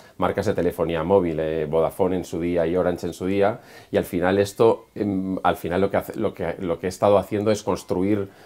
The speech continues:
marcas y construir, mm, resultados de negocio en, en un plazo, en un plazo muy corto, en una velo-, a velocidad de vértigo. Y luego, eh, pues recientemente, en los últimos dos años, he tenido la parte de experiencia internacional.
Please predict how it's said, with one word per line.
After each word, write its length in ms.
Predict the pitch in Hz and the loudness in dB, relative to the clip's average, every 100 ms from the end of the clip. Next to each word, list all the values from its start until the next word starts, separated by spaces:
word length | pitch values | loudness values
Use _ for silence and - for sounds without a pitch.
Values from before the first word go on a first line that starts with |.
| - | -10
marcas 680 | 104 104 113 113 131 143 - - | 0 4 4 4 2 0 -8 -8
y 160 | 101 | -6
construir, 600 | - 92 - 92 92 101 98 | -4 -6 -4 -2 0 2 2
mm, 680 | 98 95 95 92 90 85 | 2 4 4 2 2 0
resultados 580 | 80 95 - 85 104 101 | -2 -2 -2 2 4 4
de 100 | 101 | 4
negocio 580 | 101 92 110 - 117 165 - - - | 2 4 2 2 0 0 -8 -20 -2
en, 640 | 104 92 90 85 82 80 - | 2 4 2 0 0 -2 -4
en 140 | 87 | -4
un 120 | 85 | -2
plazo, 760 | 87 92 - 95 85 82 78 73 | 0 0 2 4 4 2 0 -2
en 160 | - 85 | -4 -4
un 80 | 87 | -2
plazo 260 | 92 - | -2 0
muy 160 | 82 82 | -4 0
corto, 320 | 120 117 82 | 2 2 0
en 60 | 82 | 0
una 140 | 85 | 2
velo-, 220 | 85 87 73 | 2 2 0
a 140 | 73 | 2
velocidad 420 | 82 82 82 80 | 2 -2 -2 0
de 80 | 78 | 2
vértigo. 460 | 101 110 82 78 76 - - - - | 0 -2 -2 -4 -6 -12 -20 -20 -4
Y 140 | 120 | 0
luego, 480 | 107 120 123 135 135 | 8 10 10 8 4
eh, 460 | 123 104 95 92 92 | 2 4 4 2 0
pues 280 | 101 95 - _ - | -2 -2 -6 _ -6
recientemente, 840 | 90 98 110 107 113 120 123 131 | -4 2 2 4 4 4 2 2
en 60 | 120 | 2
los 160 | 90 | 2
últimos 340 | 107 95 104 101 | -2 -2 -2 0
dos 180 | 104 110 | -2 0
años, 400 | 107 113 113 - - - | 2 0 -2 -10 -20 -4
he 100 | 101 | -2
tenido 260 | 98 98 101 | 2 4 4
la 160 | 90 | 4
parte 260 | - 95 110 | 4 2 2
de 60 | 98 | -2
experiencia 480 | - 87 90 92 | -2 -2 -2 -2
internacional. 800 | 95 90 87 87 92 98 117 139 | -2 -2 -4 -4 -2 0 0 -4